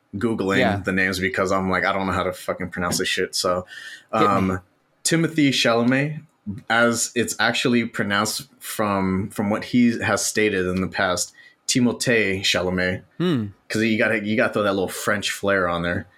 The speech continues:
Speaker 2: Right,
Speaker 1: So
Speaker 2: right.
Speaker 1: Timothée Chalamet is, uh, Paul Atreides in the film. And then you got Rebecca Ferguson, of course,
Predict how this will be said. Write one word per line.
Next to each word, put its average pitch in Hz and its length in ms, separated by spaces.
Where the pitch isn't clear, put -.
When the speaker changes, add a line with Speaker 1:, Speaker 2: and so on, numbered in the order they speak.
Speaker 2:
Right, 101 160
Speaker 1:
So 98 240
Speaker 2:
right. 101 360
Speaker 1:
Timothée 123 540
Chalamet 98 440
is, 92 400
uh, 90 280
Paul 104 240
Atreides 95 680
in 92 120
the 87 100
film. 92 400
And 95 80
then 98 100
you 98 100
got 98 440
Rebecca 104 420
Ferguson, 95 520
of 90 120
course, 95 400